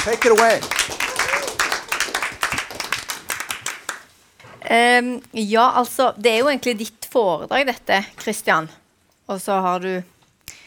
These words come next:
Speaker 2: spurt meg om jeg ikke vil intervjue deg,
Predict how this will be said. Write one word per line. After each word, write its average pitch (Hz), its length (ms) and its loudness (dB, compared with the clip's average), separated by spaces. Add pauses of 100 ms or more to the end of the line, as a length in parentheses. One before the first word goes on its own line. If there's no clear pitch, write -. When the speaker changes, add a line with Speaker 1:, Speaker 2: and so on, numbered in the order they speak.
(180)
Speaker 2:
spurt - 480 -12
meg 185 240 -6
om 185 100 -6
jeg 175 200 -6
ikke 190 260 -12
vil 185 160 -8
intervjue 226 460 -4
deg, 147 260 0